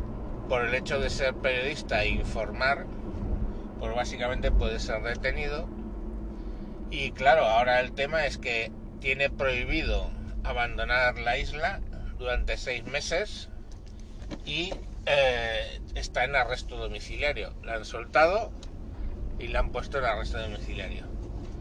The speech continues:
Los interrogatorios, ella tenía cierta experiencia en,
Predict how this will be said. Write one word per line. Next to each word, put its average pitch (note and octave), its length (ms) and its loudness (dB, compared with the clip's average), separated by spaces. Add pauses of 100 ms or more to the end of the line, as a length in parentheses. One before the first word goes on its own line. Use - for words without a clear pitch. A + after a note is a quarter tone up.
(220)
Los B2+ 240 -4
interrogatorios, B2+ 920 2
ella C#3+ 260 2
tenía B2+ 380 -2
cierta B2+ 320 -2
experiencia A#2+ 580 -4
en, A2+ 440 -6